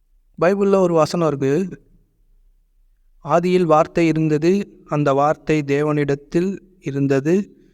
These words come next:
அந்த வார்த்தை தேவனாய் இருந்தது." ஆதியில் வார்த்தை இருந்தது. உங்களுக்குள்ள உள்ளுணர்வு இருக்குல்ல, அது வார்த்தையா தான் இருக்கு ஆதியில.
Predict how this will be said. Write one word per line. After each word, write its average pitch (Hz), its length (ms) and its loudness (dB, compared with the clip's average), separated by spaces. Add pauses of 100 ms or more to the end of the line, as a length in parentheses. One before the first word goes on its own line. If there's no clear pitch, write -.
(160)
அந்த 135 300 -2
வார்த்தை 143 540 -2
தேவனாய் 139 580 0
இருந்தது." 135 580 -4 (1300)
ஆதியில் 165 500 0
வார்த்தை 160 560 2
இருந்தது. 147 680 -2 (600)
உங்களுக்குள்ள 156 760 0
உள்ளுணர்வு 165 600 0
இருக்குல்ல, 147 440 -2 (460)
அது 131 340 -4
வார்த்தையா 165 520 0
தான் 175 120 0
இருக்கு 156 260 -2
ஆதியில. 139 520 0